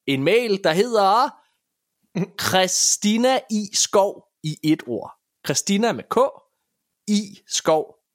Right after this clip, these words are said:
Christina I Skov i et ord, snabel A gmail dot com. Find opslaget inde på, hvad hedder det, på, øh, på Facebook-siden, og så, øh, meld jer til, fordi jeg tror, det bliver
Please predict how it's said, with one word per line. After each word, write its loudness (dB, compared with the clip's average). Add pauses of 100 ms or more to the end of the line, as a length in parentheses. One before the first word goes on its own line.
(280)
Christina 0
I -4
Skov 0
i -2
et -4
ord, -2 (220)
snabel 0
A 0 (200)
gmail -2 (200)
dot -2
com. -10
Find 0
opslaget 0
inde -6
på, -2
hvad -4
hedder -4
det, -8 (460)
på, -2
øh, -8 (560)
på -4
Facebook-siden, -2 (140)
og -2
så, 0
øh, 0
meld -2
jer 0
til, -4
fordi -8
jeg 0
tror, -2
det -4
bliver -4